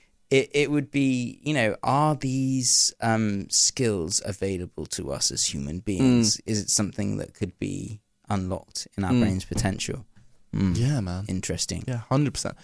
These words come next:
Speaker 2: It's cool as well, like, how the brain works. Like, with this H M guy, this is, like, another little fascinating bit about it,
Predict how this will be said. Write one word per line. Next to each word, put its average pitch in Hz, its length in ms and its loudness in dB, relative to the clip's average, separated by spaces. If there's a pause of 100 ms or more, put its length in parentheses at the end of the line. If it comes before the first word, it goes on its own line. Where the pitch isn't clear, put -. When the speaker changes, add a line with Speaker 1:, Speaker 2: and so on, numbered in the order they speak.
(160)
Speaker 2:
It's 175 160 6
cool 262 300 8
as 139 80 4
well, 170 220 10
like, - 140 2
how 143 220 8
the 135 120 4
brain 123 340 6
works. 120 460 2 (260)
Like, 156 180 6
with 185 160 6
this - 240 6
H 175 220 6
M 170 160 6
guy, 107 240 2
this 123 180 2
is, 151 100 4
like, 143 120 6
another 147 240 8
little 120 240 2
fascinating 131 560 4
bit 131 220 6
about 127 360 4
it, 170 160 4